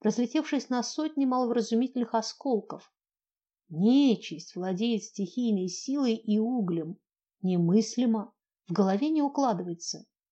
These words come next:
Осмотрев фотографии и записав нужные номера, я оформила письмо и отправила его по назначению. В курсе ли Альберт охоты за странной нечистью, может, и нет.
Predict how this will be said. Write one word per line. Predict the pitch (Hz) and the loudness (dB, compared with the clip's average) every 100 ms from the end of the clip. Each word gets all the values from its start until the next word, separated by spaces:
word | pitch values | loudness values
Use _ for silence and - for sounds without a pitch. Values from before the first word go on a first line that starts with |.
| _ _ _ _ _ _ _ _ | _ _ _ _ _ _ _ _
Осмотрев | 208 - 294 392 - | -10 -6 -4 -4 -4
фотографии | 196 165 165 202 240 - | -4 -4 -4 -4 -6 -4
и | 214 | -2
записав | 214 254 - 339 226 | -2 -4 -2 -2 0
нужные | 208 170 170 | 0 0 -2
номера, | 175 180 202 262 - _ _ _ _ - | -2 -2 -2 -4 -8 _ _ _ _ 4
я | 370 | 4
оформила | 220 226 254 262 247 | 6 4 4 2 0
письмо | 240 220 226 226 220 | -2 -6 -2 -2 0
и | 330 | 0
отправила | 294 - 196 214 226 214 | 0 -2 -2 0 2 0
его | 160 175 | -2 -4
по | 175 | -6
назначению. | 175 170 170 - 170 165 156 208 _ _ _ _ _ | -6 -6 -8 -6 -8 -8 -12 -18 _ _ _ _ _
В | - | -20
курсе | - 190 240 - 277 | -6 -2 -2 -2 -2
ли | 262 | 0
Альберт | 254 233 247 254 233 | 0 -2 -2 -2 -4
охоты | 220 240 226 220 | -4 -4 -2 -2
за | 220 | -2
странной | 214 - 214 208 208 | -4 0 0 2 2
нечистью, | 208 202 208 185 - 190 | 0 -2 -4 -8 -6 -4
может, | 202 233 - | -2 -4 -6
и | 277 | -2
нет. | 220 214 | -2 -4